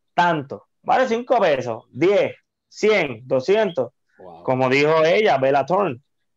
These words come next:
Speaker 1: ¿Cómo tú
Speaker 2: Doscientos.
Speaker 1: llegaste a eso? So, ella contesta que empezó vendiendo videos. Primero empezó vendiendo videos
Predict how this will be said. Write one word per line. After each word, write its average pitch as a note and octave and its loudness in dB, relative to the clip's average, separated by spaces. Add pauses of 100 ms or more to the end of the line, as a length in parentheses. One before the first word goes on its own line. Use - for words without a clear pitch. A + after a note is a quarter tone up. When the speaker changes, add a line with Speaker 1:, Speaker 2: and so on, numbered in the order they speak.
(580)
Speaker 1:
¿Cómo G3 0
tú G#3 0
Speaker 2:
Doscientos. G#3+ 0
Speaker 1:
llegaste E3+ 0 (220)
a B2 2
eso? A#2 -8 (360)
So, - -2
ella F3+ 0
contesta F#3 -4 (3000)
que D#3 0
empezó D#3 0
vendiendo D3 0
videos. C3+ -2
Primero D3 0
empezó G3 -4
vendiendo F#3 -2
videos F3+ 0